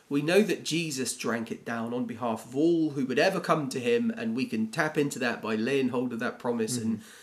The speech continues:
Speaker 1: you know, repenting and believing in him. So there's wrath that remains on the ungodly, and that wrath, I think, is falling upon the earth and all of its hideous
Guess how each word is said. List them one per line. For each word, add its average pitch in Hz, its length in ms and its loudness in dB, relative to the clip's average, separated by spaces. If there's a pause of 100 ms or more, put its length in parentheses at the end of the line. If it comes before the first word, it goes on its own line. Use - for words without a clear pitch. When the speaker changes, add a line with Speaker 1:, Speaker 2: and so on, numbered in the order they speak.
(200)
Speaker 1:
you 127 80 -4
know, 110 200 2
repenting 143 540 2
and 123 100 0
believing 127 400 0
in 110 80 -6
him. 107 300 -6 (760)
So 143 360 6 (460)
there's 156 520 6
wrath 156 720 0 (300)
that 131 160 0
remains 165 720 2
on 151 100 0
the 135 120 2
ungodly, 120 720 -4 (440)
and 139 240 -2
that 214 300 6
wrath, 117 400 0
I 139 40 0
think, 131 400 2
is 113 240 -2
falling 151 540 2
upon 120 560 -2
the 110 220 -2 (180)
earth 170 540 6
and 131 260 0
all 185 320 4
of 147 80 2
its - 520 4 (100)
hideous 143 640 2